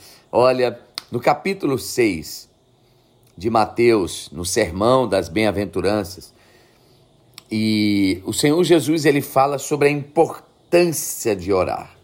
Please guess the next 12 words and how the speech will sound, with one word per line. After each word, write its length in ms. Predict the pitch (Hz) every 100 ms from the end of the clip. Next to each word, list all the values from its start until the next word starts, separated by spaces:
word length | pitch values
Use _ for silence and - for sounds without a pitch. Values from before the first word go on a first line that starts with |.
| _
a 80 | 98
importância 1600 | 113 113 - 117 - - _ _ 151 147 131 - - 101 76 62 - - - - _ _ -
de 180 | 90 117
orar. 440 | 101 76 64 - _ - - -
E 100 | 151
ele 140 | 180
diz, 260 | 147 127 151
olha, 180 | 139 143
mas 160 | 147
quando 240 | - 240 202
você 280 | 147 -
orar, 500 | 95 85 110 80 -